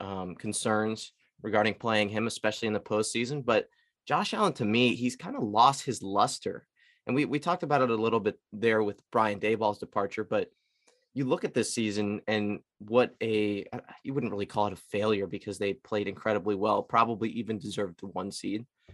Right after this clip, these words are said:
Um, but you look at him, and this was a team that was supposed to be built around him. Like, he's the all-star, he's the Patrick Mahomes.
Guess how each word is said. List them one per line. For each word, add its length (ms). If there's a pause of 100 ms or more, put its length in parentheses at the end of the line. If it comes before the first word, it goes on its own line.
(500)
Um, 340 (220)
but 240 (280)
you 200
look 240
at 80
him, 260
and 160 (100)
this 220
was 140
a 80
team 340
that 160
was 160
supposed 440
to 60
be 280
built 260 (100)
around 460
him. 480 (340)
Like, 280
he's 340
the 140
all-star, 480
he's 260
the 100
Patrick 420
Mahomes. 480